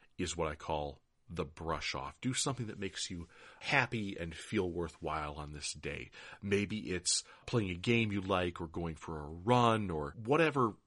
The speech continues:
you know, kind of floats your boat there. And there are a bunch of proverbs and movie lines about,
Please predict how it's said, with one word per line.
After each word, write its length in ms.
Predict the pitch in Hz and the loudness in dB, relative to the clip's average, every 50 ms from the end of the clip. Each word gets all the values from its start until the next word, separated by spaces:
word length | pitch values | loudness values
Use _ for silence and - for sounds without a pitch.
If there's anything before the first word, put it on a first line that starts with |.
| - - | -6 -2
you 100 | 117 117 | 0 0
know, 40 | 98 | 0
kind 180 | - - 120 | 2 0 0
of 80 | 104 - | 0 0
floats 340 | - 110 107 95 - - - | 2 4 4 4 4 2 -2
your 80 | 85 | -2
boat 280 | 76 - 82 80 76 76 - | -2 -2 -2 -2 -2 -4 -4
there. 180 | 80 76 71 | -4 -2 -2
And 120 | 71 78 87 | -2 -2 -2
there 120 | 107 131 139 | -2 -2 0
are 100 | 131 123 | 2 2
a 60 | 113 | 2
bunch 280 | 92 113 120 123 - | 4 4 2 2 2
of 100 | 120 - | -2 -4
proverbs 680 | - - - 107 95 92 90 85 92 90 87 85 82 - | -4 2 4 6 6 6 4 4 2 0 0 0 0 -2
and 200 | 80 73 73 73 | -4 -4 -4 -4
movie 300 | 78 85 85 - 85 85 | -2 -2 -2 -2 -2 -2
lines 440 | 80 80 80 80 80 80 82 80 80 | 0 2 2 2 2 0 -2 -4 -4
about, 280 | 76 78 78 73 69 | -2 0 0 0 -2